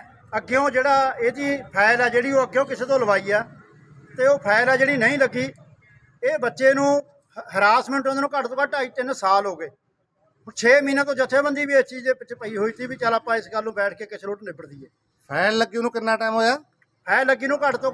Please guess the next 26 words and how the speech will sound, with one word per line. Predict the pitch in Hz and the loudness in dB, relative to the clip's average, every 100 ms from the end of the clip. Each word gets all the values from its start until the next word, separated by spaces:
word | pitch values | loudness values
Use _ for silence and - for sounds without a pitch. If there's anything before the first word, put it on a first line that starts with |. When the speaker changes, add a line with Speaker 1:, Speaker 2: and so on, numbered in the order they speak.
| 277 | -2
Speaker 1:
ਘੱਟ | 262 | -2
ਜੀ | 285 | -2
ਦੋ | 220 226 254 | 0 2 4
ਸਾਲ | 226 254 233 | 4 4 4
ਹੋ | 226 | 2
ਗਏ। | 262 277 | 2 0
ਇਹ | |
ਕਹਿ | 254 262 | 0 0
ਰਹੇ | 262 240 | 0 0
ਨੇ | 277 | -2
ਵੀ | |
ਫਾਈਲ | 214 240 247 | -2 -2 2
ਲੱਗ | 214 | 0
ਗਈ, | 208 254 | 0 -6
ਕਦੇ | 254 247 254 | -6 -2 -4
ਕੁਛ, | 247 247 240 | -4 -10 -6
ਕਦੇ | 247 254 | -4 -4
ਕੁਛ, | 247 247 | -2 -4
ਬਹੁਤ | 226 220 269 - | 0 2 2 0
ਕੁਛ | 269 | -4
ਹੋ, | 254 233 247 - - | 0 0 0 -4 -8
ਹੋ | 196 214 | -4 -4
ਰਿਹਾ। | 170 156 143 - - - - - | -4 -6 -8 -18 -20 -20 -16 0
ਪਰ | 254 | 4
ਉਹਦੇ | 285 294 311 | 4 6 4
ਵਿੱਚ | 294 285 | 4 2